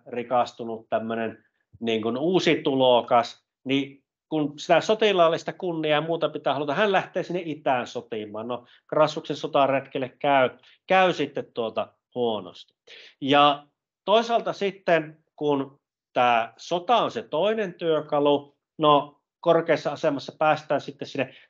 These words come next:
provinssihallintoon, niin nämä roomalaiset kuvernöörit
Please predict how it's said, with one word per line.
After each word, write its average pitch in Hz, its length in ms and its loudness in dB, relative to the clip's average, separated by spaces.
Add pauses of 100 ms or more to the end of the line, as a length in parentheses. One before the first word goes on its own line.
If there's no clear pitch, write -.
provinssihallintoon, 131 1500 0 (280)
niin 135 400 -4 (100)
nämä 135 480 0
roomalaiset 160 840 2
kuvernöörit 135 1120 2